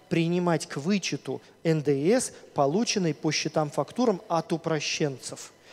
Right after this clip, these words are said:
Есть точка зрения, что упрощенцы не имеют права выставлять счета, фактуры, а значит, тот, кто получил такой документ, получил его незаконно, и значит, вычесть он не может. Но это в суде успешно оспаривается. Если вы его уплатили в бюджет, а он его вычел,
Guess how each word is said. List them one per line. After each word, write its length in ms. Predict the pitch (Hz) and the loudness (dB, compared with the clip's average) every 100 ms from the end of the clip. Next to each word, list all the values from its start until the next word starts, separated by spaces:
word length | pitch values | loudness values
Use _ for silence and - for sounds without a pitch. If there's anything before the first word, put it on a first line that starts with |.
| - - | -12 0
Есть 200 | 196 190 | 2 4
точка 300 | 175 - 147 | 2 2 2
зрения, 280 | 214 262 | 2 2
что 160 | 226 185 | 0 0
упрощенцы 500 | 165 170 190 170 170 | 2 2 2 0 -2
не 160 | 185 196 | 0 2
имеют 280 | 196 156 | 2 0
права 220 | - 143 127 | 0 0 0
выставлять 420 | 127 - 123 127 | -4 -6 -6 -6
счета, 200 | - - | -6 -6
фактуры, 480 | 175 - 302 202 - - - | -8 -2 2 2 0 -4 2
а 120 | 160 | 2
значит, 260 | 185 185 | 2 -2
тот, 140 | 185 - | -6 -4
кто 100 | 175 | -4
получил 480 | - 175 180 285 262 | 0 0 0 0 0
такой 280 | 190 - | -2 -2
документ, 420 | 151 156 170 139 120 | -2 -2 -4 -6 -6
получил 400 | 151 147 - 233 | -6 -4 -4 -4
его 200 | 180 208 | -2 -2
незаконно, 760 | 208 175 190 - 147 127 123 - - 151 | 0 0 -2 0 -2 -2 -12 -18 -12 -4
и 40 | |
значит, 300 | 175 170 160 | -2 -2 -4
вычесть 460 | 156 254 - 202 185 | -2 -2 -2 -2 0
он 180 | 180 | 0
не 80 | 180 | 0
может. 480 | 175 151 123 123 - - - - | 0 0 -2 -8 -14 -18 -18 -4
Но 160 | 175 214 | 2 2
это 180 | 208 | 2
в 60 | 185 | -2
суде 480 | - 190 175 196 131 - | -4 -4 2 4 2 -2
успешно 560 | 175 - 202 156 - 147 | -12 -4 0 0 0 -4
оспаривается. 840 | 139 - 147 127 131 185 - 247 247 - - | -4 -2 -2 -2 -2 -2 -2 -4 -6 -12 -2
Если 260 | 185 175 196 | 0 2 0
вы 160 | 190 | 2
его 200 | 185 165 | 0 0
уплатили 520 | 175 175 180 180 185 | -2 0 -2 0 0
в 80 | 151 | 0
бюджет, 340 | 147 151 151 160 | 0 0 0 0
а 60 | |
он 100 | 160 | -2
его 260 | 147 139 143 | -2 -2 -2
вычел, 460 | 131 247 - 285 | 0 -2 -2 -4